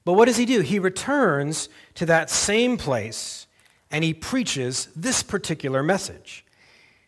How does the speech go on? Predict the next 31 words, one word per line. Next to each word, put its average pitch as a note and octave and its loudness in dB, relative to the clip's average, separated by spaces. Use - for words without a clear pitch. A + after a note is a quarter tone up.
And B2+ -2
it C#3+ 4
adds D#3+ 6
in D#3 0
verse D#3 4
twenty-two E3 2
that D#3+ 2
what D3+ 0
Paul E3 4
was F#3 2
bringing F#3+ 0
to C3 -2
them C3 0
strengthened F#3+ -2
the D#3+ -2
souls C#3 -2
of D3 0
the C3+ -4
disciples, - -2
encouraging D#3 0
them A2 -6
to D3+ -2
continue C#3 -2
in C#3+ -2
the D#3 -2
faith. - -8
This - -6
is E3 -4
what G#3 -2
strengthens F3+ -6
them. E2+ -18